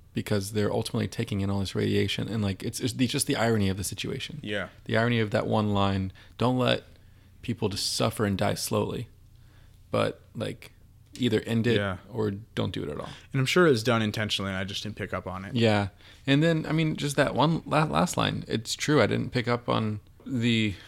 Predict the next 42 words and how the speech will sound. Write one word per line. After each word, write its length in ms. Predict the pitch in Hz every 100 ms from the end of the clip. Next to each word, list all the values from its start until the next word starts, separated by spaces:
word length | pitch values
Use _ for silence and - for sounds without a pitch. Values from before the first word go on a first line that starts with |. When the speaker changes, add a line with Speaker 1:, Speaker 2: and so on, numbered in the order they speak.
| - - - -
Speaker 1:
the, 240 | 127 123 -
the 360 | 113 139 - -
kind 160 | 135
of 40 | 131
the 60 |
message 280 | 120 117 117
of 60 | 104
abortion, 400 | 95 101 120 120
but 60 | 104
it's 100 | -
totally 200 | 110 101
true. 400 | - 113 120 120 - - -
But 340 | 117 104 - -
how 240 | - 107
I 180 | 107 107
also 260 | 107 -
saw 300 | 104 - 104
it 100 | 107
too 240 | - 113 110
was 180 | 101 -
just, 440 | 113 104 - - - - - - -
we 120 | 123
live 180 | 113 117
in 80 | 113
a 40 |
country 280 | 101 117 117
where 80 | 104
children 280 | - 117 110
have 160 | 110 -
to 80 | 98
die 480 | 101 101 104 107 - - - -
to 120 | 117
save 240 | - 110
their 100 | 104
mothers, 380 | 101 104 107 110
or 160 | 113 117 -
where 120 | 113
this 180 | 107 -
one 140 | 107
child, 420 | 98 104 104 104 - -
you 80 | 113
know, 280 | 107 107